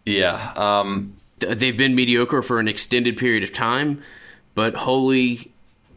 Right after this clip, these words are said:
Speaker 2: holy crap, what an absolute mess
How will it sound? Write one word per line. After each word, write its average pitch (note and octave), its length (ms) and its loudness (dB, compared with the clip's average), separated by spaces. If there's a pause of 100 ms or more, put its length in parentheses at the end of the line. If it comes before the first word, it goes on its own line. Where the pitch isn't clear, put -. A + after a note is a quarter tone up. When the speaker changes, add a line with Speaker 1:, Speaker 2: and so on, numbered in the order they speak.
(160)
Speaker 2:
holy D3 340 0
crap, G#2+ 540 -2
what A#2 300 0
an G#2+ 260 0
absolute A#2 680 -2
mess G#2+ 580 -2